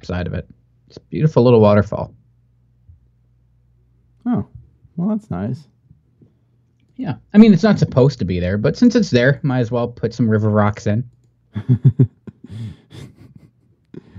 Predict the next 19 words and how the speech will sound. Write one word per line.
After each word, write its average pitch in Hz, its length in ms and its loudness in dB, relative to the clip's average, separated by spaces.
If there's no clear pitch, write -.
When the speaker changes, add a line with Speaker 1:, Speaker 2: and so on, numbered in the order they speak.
Speaker 2:
What, 135 320 2
uh, 117 380 -2
wh-, 113 300 -6
what's, 120 280 -6
so, - 480 -8
you 123 120 2
know, 107 340 -2
if 104 140 -8
you 135 140 0
live 123 180 0
in 113 80 2
the 113 80 2
East 107 200 -2
Coast, 107 380 -2
we, 107 300 -2
it's 110 240 -4
been, 107 280 2
like, 98 340 -4
n-, 113 180 -2